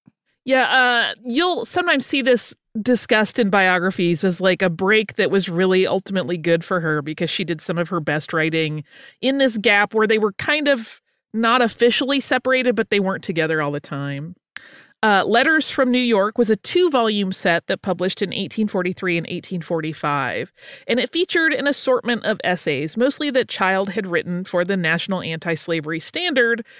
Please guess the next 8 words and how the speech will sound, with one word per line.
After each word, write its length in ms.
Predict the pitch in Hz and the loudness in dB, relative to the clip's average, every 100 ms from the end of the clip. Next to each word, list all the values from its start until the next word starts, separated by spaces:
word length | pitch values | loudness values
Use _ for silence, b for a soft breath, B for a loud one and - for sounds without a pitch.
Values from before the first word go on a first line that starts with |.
| B | B
while 220 | 214 226 | 0 2
living 360 | 220 240 233 202 | 2 2 2 0
in 160 | 202 190 | -2 -2
New 80 | |
York 340 | 190 160 143 - | 0 0 -2 -2
for 140 | 165 | -2
that 180 | 143 127 | -2 -4
job. 580 | - 151 131 92 101 | -2 -4 -2 -4 -6